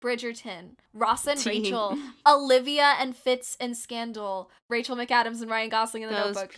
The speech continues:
Speaker 1: Dirty
Speaker 2: people.
Speaker 1: Dancing, Chuck and Blair from fucking Gossip Girl, Carrie and Big from Sex and the City.
Speaker 2: You're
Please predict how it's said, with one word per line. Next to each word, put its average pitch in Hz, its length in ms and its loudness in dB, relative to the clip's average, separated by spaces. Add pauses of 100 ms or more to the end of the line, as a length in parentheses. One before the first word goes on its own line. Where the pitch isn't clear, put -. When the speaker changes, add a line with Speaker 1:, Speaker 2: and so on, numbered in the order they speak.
Speaker 1:
Dirty 240 200 -2
Speaker 2:
people. 262 120 0
Speaker 1:
Dancing, 262 560 -4 (300)
Chuck 302 260 -4
and 339 140 0
Blair 285 480 -2 (160)
from 269 160 -8
fucking 294 280 -8
Gossip 247 420 -10
Girl, 285 440 2 (200)
Carrie 277 440 -2
and 262 180 -6
Big 247 320 0
from 240 180 -8
Sex 254 300 -8
and 254 100 -10
the 240 60 -8
City. 254 260 -8
Speaker 2:
You're 247 440 0